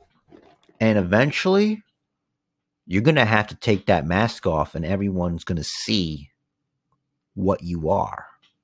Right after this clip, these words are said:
So it's best, maybe,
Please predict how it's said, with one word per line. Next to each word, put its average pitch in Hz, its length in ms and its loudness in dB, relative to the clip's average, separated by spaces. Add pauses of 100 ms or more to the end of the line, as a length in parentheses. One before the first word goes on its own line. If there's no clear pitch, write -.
(4000)
So 104 320 6
it's 101 140 -2
best, 120 760 2 (640)
maybe, 98 760 2